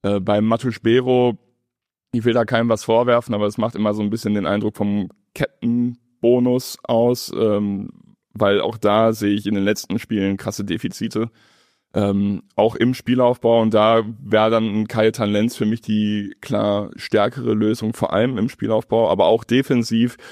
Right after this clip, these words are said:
der gut mit nach hinten arbeitet, ähm, da halt eigentlich so ein, so ein Muster-Sechser halt auf der Position ist und wenn man dann,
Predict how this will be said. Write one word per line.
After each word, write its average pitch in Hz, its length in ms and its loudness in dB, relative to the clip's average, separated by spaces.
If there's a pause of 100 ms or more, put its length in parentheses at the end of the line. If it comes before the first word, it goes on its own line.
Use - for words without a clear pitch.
(220)
der 101 100 -2
gut 131 180 0
mit 120 120 -4
nach 117 160 0
hinten 110 220 -2
arbeitet, 104 520 0
ähm, 95 520 0 (380)
da 92 260 0
halt 98 160 0
eigentlich 101 300 -2
so 95 100 -4
ein, 95 180 0
so 98 120 -2
ein 95 320 -4
Muster-Sechser 101 1300 0
halt - 260 -4
auf - 120 0
der 101 120 -2
Position 95 460 -4
ist 104 160 -4
und 90 80 -4
wenn 98 100 2
man 95 160 0
dann, 98 220 0